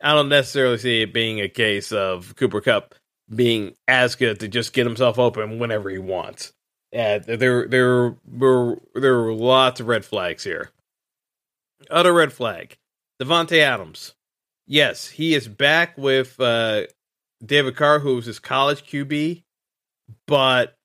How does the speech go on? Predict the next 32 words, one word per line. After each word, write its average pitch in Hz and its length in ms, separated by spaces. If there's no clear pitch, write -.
realistically, 127 1120
Davante 147 420
Adams 139 300
still 143 280
being 135 220
drafted 127 340
in 123 80
the 113 40
first 123 320
round. 127 380
I 127 120
think 131 220
he's 139 160
gonna 139 160
see 139 260
a 120 60
lot 123 280
more 143 140
double 135 240
teams. 135 300
I - 100
think 135 160
that 127 160
A 135 140
F 127 80
C 131 120
West 127 540
has 131 280
a 107 120
ton - 480
of 156 100
talent 123 480